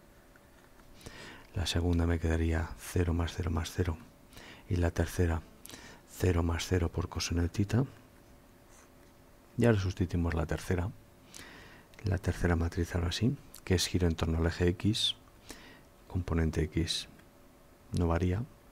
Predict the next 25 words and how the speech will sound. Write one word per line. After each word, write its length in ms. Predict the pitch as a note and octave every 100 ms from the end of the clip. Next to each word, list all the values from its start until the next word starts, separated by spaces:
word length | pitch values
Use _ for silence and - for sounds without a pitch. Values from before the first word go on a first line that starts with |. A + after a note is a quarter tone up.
| - - - - - - - - - - - -
Estructura 520 | - F2 - E2 D#2
uno, 200 | - F#2
cero, 200 | - E2
cero, 220 | D#2+ F2 D2+
fila 320 | - F2 D#2+
y 40 |
columna. 440 | D#2 F#2 A2+ A2+ C#3+ - - -
Y 80 | G2
tendríamos 640 | F2 E2 E2+ E2 E2 -
el 60 |
ángulo 260 | D#2 D#2+ D#2+
chi. 220 | - - - - - - - - - -
Coseno 340 | G#2 - G#2+
de 100 | -
chi, 320 | - G2 A#2+ C#3 - - - - - - - -
menos 300 | G#2 F#2 F#2
seno 180 | - -
de 80 | -
chi, 360 | - F#2+ A2 - - - - - - - - - - -
seno 280 | - - F#2
de 120 | E2+
chi, 340 | E2+ - E2+ F2 - - - - - - - - - - -
coseno 320 | - - A#1
de 80 | -
chi. 200 | -